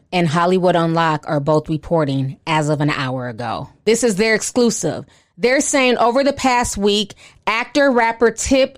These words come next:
T I Harris and his wife Tamika Tiny Harris, stars of V H one's reality T V series T I and Tiny's Friend and Family Hustle, have faced a range of sexual abuse accusations, including trafficking,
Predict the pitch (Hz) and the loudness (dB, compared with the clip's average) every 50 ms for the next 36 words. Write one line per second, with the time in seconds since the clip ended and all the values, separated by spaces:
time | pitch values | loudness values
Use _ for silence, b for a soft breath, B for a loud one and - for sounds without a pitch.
0 | _ - - - - 269 254 240 214 208 214 202 180 247 247 233 208 202 196 - | _ -18 -12 -2 0 2 2 2 2 0 -2 0 2 2 2 4 2 0 0 0
1 | 202 190 202 196 180 170 202 196 196 196 - - 208 208 220 220 220 - 202 180 | 0 2 2 2 2 2 0 0 0 -2 -2 0 0 0 0 0 0 2 2 2
2 | 180 - - 233 233 240 233 220 190 185 160 151 147 147 151 180 - - B B | 2 0 0 0 2 2 2 2 2 2 2 2 2 0 -2 -2 -6 -10 B B
3 | B B B B B - - 254 233 240 247 226 226 214 180 220 233 240 240 233 | B B B B B -4 -2 0 2 2 2 2 0 0 0 0 2 2 0 0
4 | - 240 233 226 214 190 208 208 208 208 208 202 202 - - - 262 262 240 240 | 0 0 0 0 2 2 2 2 2 2 0 0 0 -2 -2 0 0 2 2 2
5 | 214 196 - - - 190 175 165 160 160 156 160 160 - - _ - - 262 262 | 0 -2 -2 -2 0 0 2 2 2 0 0 -2 -2 -6 -12 _ -4 -2 0 0
6 | 254 - - 208 208 202 196 196 196 190 B B B B B B 208 214 220 220 | 0 0 -2 -2 0 0 0 0 0 -2 B B B B B B -2 0 0 0
7 | - - 226 202 202 202 196 190 185 - - - 190 196 196 196 185 190 190 196 | 0 -2 0 0 2 2 2 0 0 -2 -4 -2 0 2 2 2 0 0 0 0
8 | 180 180 180 175 180 165 - 254 262 254 - - 190 170 160 160 165 - B B | 0 2 2 0 0 0 0 0 0 0 0 0 2 2 2 2 2 -2 B B
9 | B B B - 220 220 208 - - 233 233 233 247 233 - - 233 185 165 202 | B B B -2 -2 -2 -2 -2 0 2 2 2 2 0 0 0 0 2 2 2
10 | 208 220 226 190 196 202 214 190 - 247 226 226 - 247 226 220 196 190 220 220 | 2 2 2 2 2 2 0 0 0 -2 -2 0 0 2 2 2 2 2 2 0
11 | 214 - - - 190 202 202 - 208 170 202 208 214 214 - - 185 170 170 175 | 0 -2 -2 -2 -2 -2 0 -2 0 0 2 2 2 2 0 0 0 0 0 0
12 | 170 196 190 185 - 208 196 185 175 156 - - 196 196 220 - 269 254 - 277 | 0 0 -2 2 2 2 2 2 0 0 0 -2 0 0 0 -2 -4 -2 0 2
13 | 277 269 277 277 269 | 2 4 4 2 0